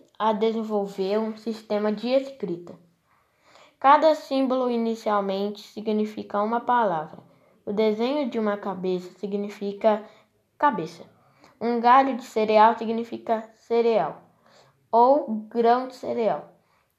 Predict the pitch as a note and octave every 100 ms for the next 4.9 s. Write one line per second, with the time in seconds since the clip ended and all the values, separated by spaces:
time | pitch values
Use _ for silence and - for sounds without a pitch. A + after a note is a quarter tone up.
0 | _ - A#3 A#3+ B3 B3+ - D#4 G4 E4
1 | C4+ A3+ A3+ G#3+ - F3+ G3 A3 G#3 F#3+
2 | G#3+ G3+ - G3 F#3+ - A3 G#3 - G#3+
3 | G#3+ G#3+ A3+ A3 G#3+ G#3 G#3 G#3 G#3 B3+
4 | C#4 A#3+ A3+ G3+ G3+ G3+ - C#4+